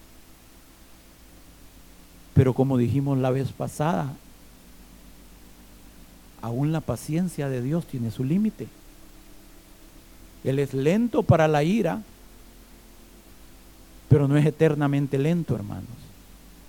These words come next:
Va a llegar un momento en que Dios va a decir, "Hasta aquí. Ya te di suficiente tiempo, hijo o hija." Y nos va a llamar a cuentas.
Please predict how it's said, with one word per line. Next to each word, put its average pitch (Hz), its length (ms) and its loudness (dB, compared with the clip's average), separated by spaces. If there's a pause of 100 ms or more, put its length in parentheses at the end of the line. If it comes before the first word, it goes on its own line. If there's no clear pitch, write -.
(160)
Va 143 40 8
a 143 40 4
llegar 139 300 2
un 180 80 0
momento 165 400 0
en 143 80 -2
que 139 340 0
Dios 143 280 4
va 131 80 0
a 135 40 -2
decir, 170 380 -4 (720)
"Hasta 120 220 -10
aquí. 107 200 -10 (2750)
Ya 120 100 -6
te 107 160 -8
di 123 160 -4
suficiente 151 600 -2
tiempo, 147 460 0
hijo 110 240 -8 (440)
o 127 120 -4
hija." 120 300 -6 (2000)
Y 131 60 0
nos 127 160 2
va 120 80 0
a - 20 0
llamar 127 280 -2
a 131 60 -2
cuentas. 180 500 -4